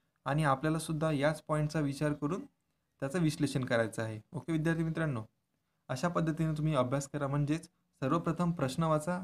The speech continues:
त्यानंतरच तुम्ही तो टॉपिक वाचा. ओके विद्यार्थी मित्रांनो, बस या सगळ्या गोष्टी तुमच्यासमोर मला मांडायच्या होत्या. धन्यवाद. आणि मला माहिती आहे की तुम्ही याचा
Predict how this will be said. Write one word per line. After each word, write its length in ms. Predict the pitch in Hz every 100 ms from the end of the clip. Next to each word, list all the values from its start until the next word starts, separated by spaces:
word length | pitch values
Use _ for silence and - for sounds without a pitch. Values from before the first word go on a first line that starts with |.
| 170 -
त्यानंतरच 680 | 147 156 151 160 175 175 - _ _ _ -
तुम्ही 220 | 143 196 - _ _ _ _ _ _ _ -
तो 60 | 170
टॉपिक 400 | 160 135 127 127
वाचा. 260 | 110 107 104 _ _ -
ओके 160 | 147 165
विद्यार्थी 340 | 156 170 165
मित्रांनो, 400 | 160 160 160 180 175 _ _
बस 260 | 143 151 151
या 120 | 151
सगळ्या 260 | 151 156 151
गोष्टी 220 | 147 147
तुमच्यासमोर 480 | 147 143 143 147 143
मला 160 | 139 135
मांडायच्या 440 | 120 123 131 143
होत्या. 220 | 139 156 - _ _ _ _
धन्यवाद. 420 | - 127 120 113 123
आणि 160 | 135
मला 220 | 151 160
माहिती 300 | 147 139 143
आहे 100 | 165
की 100 | 160
तुम्ही 320 | 160 160 165 147
याचा 480 | 147 147 156 160